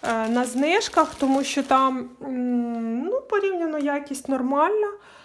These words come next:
Е, хороша якість, я б навіть сказала. Е, гарні, дуже цікаві моделі для дітей.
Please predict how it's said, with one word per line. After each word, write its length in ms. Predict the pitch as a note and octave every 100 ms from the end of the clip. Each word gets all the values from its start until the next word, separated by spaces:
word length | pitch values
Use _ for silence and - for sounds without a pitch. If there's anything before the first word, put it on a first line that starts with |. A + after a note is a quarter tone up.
| - - _
Е, 380 | - B3+ B3+ B3
хороша 500 | B3 B3 C4 F4+ -
якість, 480 | F4 E4+ E4 D4 -
я 60 | C4
б 40 |
навіть 340 | C#4 C#4 C4+
сказала. 720 | - C#4 B3+ C4 C4+ B3 A#3+ B3
Е, 260 | A#3 A#3 A#3
гарні, 320 | D4 C#4+ C4+
дуже 600 | A#3+ A#3+ A#3+ A3+ A3 A#3
цікаві 480 | - C4+ B3 B3 A#3
моделі 560 | G#3+ A3 D4 F4 D#4
для 180 | C#4+ C#4+
дітей. 520 | C4+ C#4+ C#4+ C#4 C#4